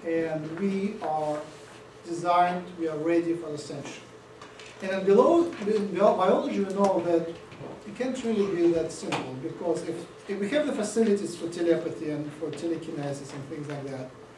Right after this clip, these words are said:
uh, and we are not using them, then we'll be decaying.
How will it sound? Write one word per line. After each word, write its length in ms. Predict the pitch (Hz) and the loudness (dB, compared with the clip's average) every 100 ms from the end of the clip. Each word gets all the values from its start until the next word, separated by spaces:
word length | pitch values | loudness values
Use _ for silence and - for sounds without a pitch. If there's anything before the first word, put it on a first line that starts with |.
| - - - - - - - | -20 -20 -20 -20 -20 -16 -6
uh, 200 | 160 156 | -2 -2
and 200 | 180 170 | -2 -2
we 60 | |
are 80 | 175 | 0
not 140 | 170 196 | 0 0
using 280 | 240 202 | 0 0
them, 140 | 160 151 | -2 -2
then 200 | 175 175 | 0 2
we'll 100 | 160 | 2
be 120 | 147 | 0
decaying. 540 | 139 - - 147 131 | -6 -8 -4 -4 -4